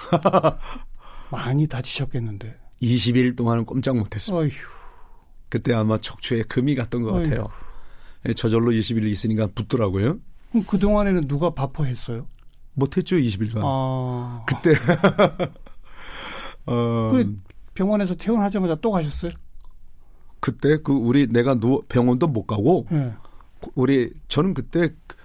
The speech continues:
Speaker 1: 병원에 있어야 돼. 병원은 너무 차치스로 생각도 안 할 때예요.
Speaker 2: 음.
Speaker 1: 꼼짝없이 우리 다일 공동체 나눔의 집이라고,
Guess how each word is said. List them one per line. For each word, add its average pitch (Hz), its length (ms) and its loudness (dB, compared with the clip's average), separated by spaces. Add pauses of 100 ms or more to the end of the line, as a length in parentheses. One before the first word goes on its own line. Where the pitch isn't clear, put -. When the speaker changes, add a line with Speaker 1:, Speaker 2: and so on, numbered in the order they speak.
(120)
Speaker 1:
병원에 175 400 2
있어야 156 300 2
돼. 139 180 -4
병원은 190 500 4
너무 151 220 4
차치스로 165 520 0
생각도 185 400 0
안 147 100 4
할 117 120 2
때예요. 135 420 4
Speaker 2:
음. 156 400 0 (720)
Speaker 1:
꼼짝없이 175 520 2
우리 165 240 4
다일 151 320 4
공동체 135 580 0
나눔의 131 420 4
집이라고, 110 460 0